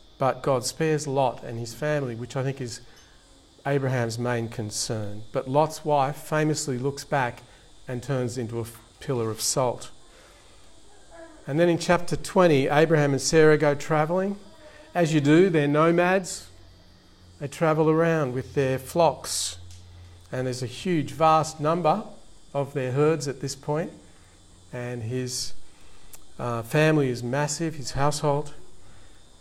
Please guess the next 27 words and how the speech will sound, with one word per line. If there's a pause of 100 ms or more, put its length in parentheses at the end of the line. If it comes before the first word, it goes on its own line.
And
he's
travelling
around. (1040)
And
he
comes
to (480)
Gerar,
it's
in
modern-day
Gaza,
where
Abimelech
is
king.
And (260)
like
in
chapter
twelve (880)
with
Pharaoh, (1500)
like
back
then,